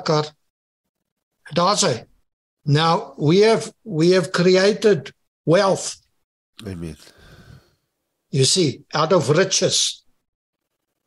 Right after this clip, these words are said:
Speaker 1: En dis 'n, dis 'n onderwerp vir 'n ander dag.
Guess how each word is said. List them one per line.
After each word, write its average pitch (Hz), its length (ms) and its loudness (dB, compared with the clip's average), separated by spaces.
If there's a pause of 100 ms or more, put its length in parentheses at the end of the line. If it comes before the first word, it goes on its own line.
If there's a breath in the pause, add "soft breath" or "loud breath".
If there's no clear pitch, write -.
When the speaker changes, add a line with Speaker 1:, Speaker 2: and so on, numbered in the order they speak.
(840)
Speaker 1:
En 139 120 2
dis 180 280 0
'n, 190 340 0
dis 165 240 -2
'n 262 180 0
onderwerp 170 480 0
vir 165 120 -2
'n 160 200 0
ander 139 200 2
dag. 123 280 -6